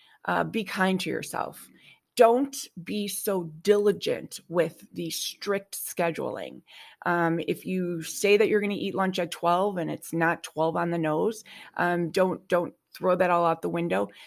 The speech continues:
Just know that this has some loose boundaries and loose guidelines, and it's for you to try and stay on track. But, uh, if you're somebody that's following a weight loss program,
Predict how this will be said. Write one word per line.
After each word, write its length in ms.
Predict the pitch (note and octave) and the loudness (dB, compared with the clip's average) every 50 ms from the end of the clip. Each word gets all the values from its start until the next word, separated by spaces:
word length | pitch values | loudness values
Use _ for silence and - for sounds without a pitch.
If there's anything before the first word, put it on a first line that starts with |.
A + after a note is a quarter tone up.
| - _ - | -20 _ -6
Just 240 | - A3+ - - - | -4 -4 -4 -2 0
know 260 | A3 G#3+ G#3 G#3+ G#3 | 2 4 4 4 2
that 220 | G3 F#3+ D#3+ - | 2 -2 -4 -2
this 180 | - F3 E3+ - | -4 -4 -4 -4
has 420 | - F3+ E3 D3+ D#3 E3 - - | -4 -2 0 0 0 0 -4 -6
some 220 | - E3+ F3 E3+ E3 - - | -6 -6 -4 -6 -6 -6 -6
loose 720 | F#3 F#3 F#3+ G3 G#3+ A3 A#3 B3 - - - - - - - _ _ _ _ - | -4 -4 -2 -2 -2 -2 -2 -4 -6 -8 -8 -10 -12 -14 -16 _ _ _ _ 4
boundaries 640 | G#3+ G3+ G3 G3 G#3 G#3 A3+ A#3+ B3 B3+ C4+ A#3 G3+ | 6 6 6 6 4 0 0 0 0 0 0 0 -2
and 240 | F#3 E3 E3+ E3 D#3+ | 0 0 0 -2 -2
loose 320 | F3 F#3+ G3+ G3+ F#3+ - | -4 -4 -4 -4 -6 -6
guidelines, 760 | - - E3+ E3+ E3+ E3+ F#3+ G3 G3+ G#3 A3+ A#3+ A#3+ A#3+ - - - - - - - - _ - | -2 0 2 2 2 0 0 -2 -2 -2 -2 -4 -4 -6 -8 -12 -16 -18 -18 -18 -20 -12 _ 0
and 260 | G3 F#3+ F#3+ F#3+ F#3 - | 0 2 2 0 0 -2
it's 160 | D3+ F#3 - | -4 -4 -4
for 180 | - - - A3 | -6 -4 -4 -4
you 420 | G#3 F#3+ F#3 F#3+ G3+ G#3 G#3+ G#3+ G#3+ | -4 -2 -2 -2 -2 -2 -2 -4 -4
to 180 | G#3+ - G#3+ | -8 -10 -10
try 420 | G#3 - - F#3+ E3+ E3 E3 E3 - - | -10 -8 -4 -2 0 2 2 0 0 -4
and 120 | E3+ E3 | -6 -6
stay 600 | - - - - - E3 D3+ C#3+ C3+ B2+ C3 C#3 D3 _ _ _ _ _ _ _ | -8 -10 -10 -6 -4 -2 -2 0 -2 -2 -4 -6 -10 _ _ _ _ _ _ _
on 400 | D#3+ D#3 D3+ D3 C#3+ C#3+ C#3+ - - _ _ | -2 -2 -2 -4 -4 -6 -8 -10 -12 _ _
track. 500 | - - - - - - - - _ - _ - - - - - _ - | -18 -10 -8 -6 -6 -6 -8 -10 _ -20 _ -20 -20 -20 -20 -20 _ 2
But, 440 | F#3+ F3+ F3 D#3+ - - - - - - | 4 6 6 4 2 -4 -10 -12 -10 -6
uh, 260 | - F3+ F3 D#3 C3+ - | -2 0 0 0 0 -2
if 120 | F3 E3+ | -2 -2
you're 120 | F3+ F3+ F#3+ | -2 -2 -2
somebody 320 | F#3+ - G3+ G3 F#3+ F#3+ | -2 -2 -2 -2 -2 0
that's 220 | F#3+ F#3 F#3 F#3+ - | 0 -2 -2 -2 0
following 340 | G3 F#3+ F#3+ F#3+ F#3+ F#3 | 0 2 2 2 0 0
a 40 | F3+ | -2
weight 160 | F3 F3+ - | -2 -2 -2
loss 240 | - - F#3 F#3 F#3 | 0 0 -2 -2 -4
program, 540 | - - G3 F#3+ F#3+ G3 G3 G#3 G#3+ G#3 - | -6 -6 -4 -2 -2 -2 -2 -2 -4 -6 -10